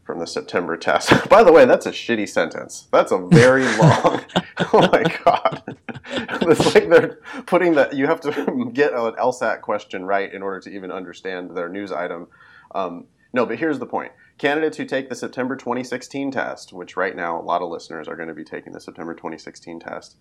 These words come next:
Speaker 1: and you're not gonna have a valid score for three weeks after that, but you're gonna have until October twenty-fifth of this year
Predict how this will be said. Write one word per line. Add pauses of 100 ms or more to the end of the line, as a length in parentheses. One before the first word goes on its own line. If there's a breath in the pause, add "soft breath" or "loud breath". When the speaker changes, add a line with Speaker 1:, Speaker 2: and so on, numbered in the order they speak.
(440 soft breath)
Speaker 1:
and
you're
not
gonna
have
a
valid
score
for
three
weeks
after
that, (380)
but
you're
gonna
have (100)
until
October
twenty-fifth
of
this
year